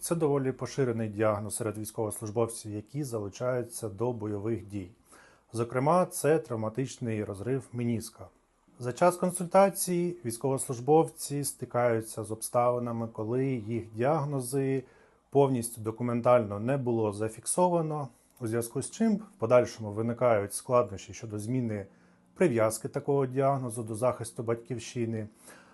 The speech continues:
а в подальшому навіть можуть виникнути обставини щодо проблем прив'язки встановлення групи інвалідності і також отримання одноразової грошової допомоги. Нагадаю,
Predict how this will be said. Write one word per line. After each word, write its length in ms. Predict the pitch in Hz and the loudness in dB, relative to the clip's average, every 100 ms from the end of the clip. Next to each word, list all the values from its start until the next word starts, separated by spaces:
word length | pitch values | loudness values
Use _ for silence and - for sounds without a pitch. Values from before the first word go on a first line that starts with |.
| - | -2
а 100 | 120 | 0
в 100 | - | 2
подальшому 540 | 139 170 202 - 156 | 4 4 4 0 -2
навіть 400 | 143 156 147 139 | 2 2 2 -2
можуть 340 | 135 135 123 123 | -2 -2 -2 -2
виникнути 440 | 135 127 117 - | -2 -2 -6 -4
обставини 640 | 120 - 185 190 175 160 | -4 0 6 6 6 0
щодо 440 | 135 147 135 139 127 | -2 -2 0 2 0
проблем 520 | 110 135 143 156 131 | 0 0 4 4 4
прив'язки 640 | 117 120 131 135 123 - 110 | -2 -2 2 4 2 -4 -10
встановлення 880 | - 123 127 120 110 104 104 98 104 - | -6 -2 0 0 -2 -2 -2 -2 -4 -2
групи 280 | 123 117 | 0 0
інвалідності 920 | 117 117 165 226 185 190 180 - 180 175 - - _ | 2 4 4 4 2 0 -2 -2 -2 -2 -6 -20 _
і 160 | 185 220 | 0 0
також 480 | 220 139 165 160 - | 4 4 4 0 -6
отримання 500 | 98 131 143 135 104 | -4 -2 0 0 -2
одноразової 640 | 95 98 113 123 123 107 | -2 2 4 4 0 -4
грошової 520 | 98 98 - 95 101 | -6 -8 -8 -4 -4
допомоги. 580 | 98 98 104 98 87 - - _ _ _ - | -4 -6 -6 -6 -8 -14 -20 _ _ _ -4
Нагадаю, 500 | 170 190 165 107 95 | 2 4 6 6 4